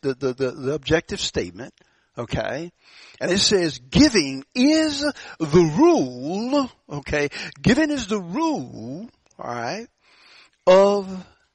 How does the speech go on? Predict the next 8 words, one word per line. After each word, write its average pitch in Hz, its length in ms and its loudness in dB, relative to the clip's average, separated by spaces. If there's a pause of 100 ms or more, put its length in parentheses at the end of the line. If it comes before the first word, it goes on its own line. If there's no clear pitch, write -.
(160)
kingdom 277 420 0
life. 143 580 -2 (340)
Watch - 340 -2
this. 151 420 -2 (760)
That 135 460 2
governs 175 1120 2 (1400)
the 127 180 -4
believer. 131 760 -2